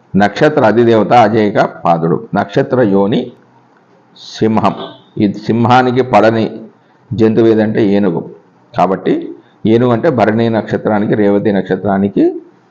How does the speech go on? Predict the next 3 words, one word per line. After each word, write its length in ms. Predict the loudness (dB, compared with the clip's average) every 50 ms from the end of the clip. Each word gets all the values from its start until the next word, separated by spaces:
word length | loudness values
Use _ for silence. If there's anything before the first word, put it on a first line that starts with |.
| _ _ _ -2
యోని 680 | 0 2 2 2 2 0 0 0 0 0 -2 -2 -6 -10 -18 -20 _ _ _ _ _ _ _ _ -2
ఏనుగు 260 | 0 0 0 0 0
కాబట్టి 680 | 0 0 0 0 0 -2 -2 -2 -2 -2 -4 -6 -12